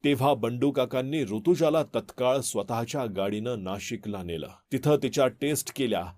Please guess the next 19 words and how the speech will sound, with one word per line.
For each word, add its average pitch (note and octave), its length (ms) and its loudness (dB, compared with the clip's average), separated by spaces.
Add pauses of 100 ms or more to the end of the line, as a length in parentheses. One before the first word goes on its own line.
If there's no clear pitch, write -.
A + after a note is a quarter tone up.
(140)
आणि C3 200 0
अत्यंत D#3 480 0
अल्प D#3+ 360 4
दरात G#2+ 400 4
तिचं C#3 220 -2
ऑपरेशन G#2+ 600 0
करून F#2+ 380 -4
दिलं. D#2 220 -4 (320)
असंच G3+ 340 6
काहीसं C#3+ 460 2
घडलं G#2 400 0 (400)
ज्वारडीमधील B2 1000 4 (240)
शालिक D3 520 2
मोरे G#2+ 360 0
यांच्यासोबत. F#2+ 800 -4 (440)
मजुरी C#3+ 440 6
करून A#2+ 420 0
घर A2+ 260 0
चालवणाऱ्या G#2+ 720 0